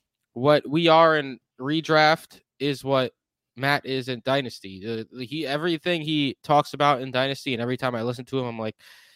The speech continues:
"This is glorious." And now you guys get to hear it on a weekly basis. The first episode came out, um,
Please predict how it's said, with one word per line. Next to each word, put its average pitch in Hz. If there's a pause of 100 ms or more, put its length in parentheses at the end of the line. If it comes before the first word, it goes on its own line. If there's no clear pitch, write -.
(220)
"This 131
is 127
glorious." 117
And 110
now 120
you 117
guys 110
get 113
to 110
hear 120
it 113
on 113
a 110 (520)
weekly 143
basis. 147
The 131
first 151
episode 143
came 135
out, 127 (120)
um, 110